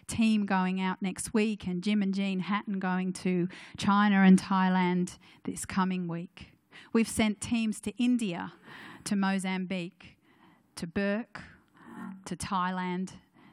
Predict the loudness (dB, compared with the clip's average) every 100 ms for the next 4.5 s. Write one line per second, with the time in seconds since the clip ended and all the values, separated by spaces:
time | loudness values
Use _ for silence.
0 | -10 -4 0 0 -2 -6 -4 -4 -4 -12
1 | -20 -20 -20 -20 -20 -20 -20 -8 -4 -2
2 | -2 0 2 2 2 2 4 4 4 2
3 | 0 2 2 0 -4 -2 2 2 2 -2
4 | -6 -8 -8 -6 -8